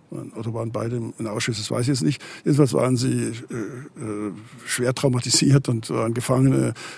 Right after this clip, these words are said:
der Nazis. Die haben sich dagegen gestellt und haben ihr Recht, auf ihr Recht gepocht, also sich frei zu äußern. Und das hat man natürlich, äh, nicht gerne gesehen. Und das andere, was wirksam wurde, und das ist das Entscheidende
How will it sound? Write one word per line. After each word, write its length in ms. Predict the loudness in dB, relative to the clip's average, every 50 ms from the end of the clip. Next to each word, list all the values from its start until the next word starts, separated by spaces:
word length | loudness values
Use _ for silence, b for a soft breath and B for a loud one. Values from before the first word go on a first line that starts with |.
| B B
der 100 | -4 -2
Nazis. 600 | -2 0 0 0 0 2 2 4 4 4 2 2 B B B B 0
Die 200 | 2 6 6 6
haben 200 | 6 4 2 0
sich 240 | 0 -2 -2 -4 -6
dagegen 360 | -6 -6 -6 -4 -6 -6 -6
gestellt 340 | -6 -6 -4 -2 -2 -2 0
und 40 | 0
haben 160 | 0 2 2
ihr 380 | 0 0 0 0 0 -2 -4 -6 B B B B -2
Recht, 240 | 0 0 0 0 -2
auf 100 | -2 -2
ihr 100 | 0 2
Recht 180 | 2 2 2
gepocht, 480 | 2 0 2 2 0 0 0 -4 -6 -4
also 300 | -2 0 0 0 0 0
sich 260 | -2 -2 -2 -2 -2
frei 220 | -2 -2 -2 -2 0
zu 140 | -2 -2
äußern. 440 | -2 -4 -6 -4 -4 -4 -6 -8 -10 -12
Und 180 | -12 -12 -10
das 140 | -8 -8 -8
hat 160 | -8 -8 -8
man 120 | -6 -6 -6
natürlich, 460 | -8 -8 -6 -6 -6 -6 -6 -8 -8
äh, 260 | -6 -6 -6 -8 -8 B B B B B B
nicht 180 | -10 -8 -6 -6
gerne 420 | -6 -4 -4 -4 -4 -6 -6 -10 -10
gesehen. 560 | -10 -8 -6 -6 -4 -4 -2 0 0 0 0 B B B B B B B B
Und 140 | B 0 0
das 200 | 2 0 0 0
andere, 500 | 2 4 4 4 4 4 4 2 2 2
was 300 | 0 0 0 -2 -4 -6 -6
wirksam 500 | -6 -2 0 0 0 2 0 2 2 2
wurde, 280 | 2 2 2 2 0 0
und 160 | -2 0 0
das 140 | 2 2 2
ist 160 | 2 0 0
das 120 | -2 -2
Entscheidende 560 | -2 -2 -6 -6 -8 -8 -8 -10 -12 -14 -14